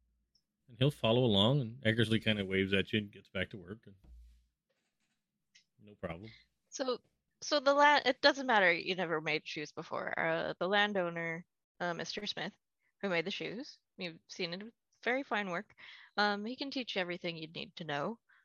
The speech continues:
Speaker 2: Um, and you'd have to help with making the shoes.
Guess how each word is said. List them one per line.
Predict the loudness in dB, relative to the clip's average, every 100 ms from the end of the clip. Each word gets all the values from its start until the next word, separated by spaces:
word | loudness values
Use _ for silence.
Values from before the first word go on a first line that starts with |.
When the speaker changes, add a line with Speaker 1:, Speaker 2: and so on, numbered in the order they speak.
| _ _ -4
Speaker 2:
Um, | -2 -2 -6 -10 -14 -16 _ _ _
and | 2 4
you'd | 2
have | 2
to | 4
help | 6 6 2 _ _
with | -8 -6
making | -4 -4 -6 -8
the |
shoes. | -8 -8 -8 -10 -14 -18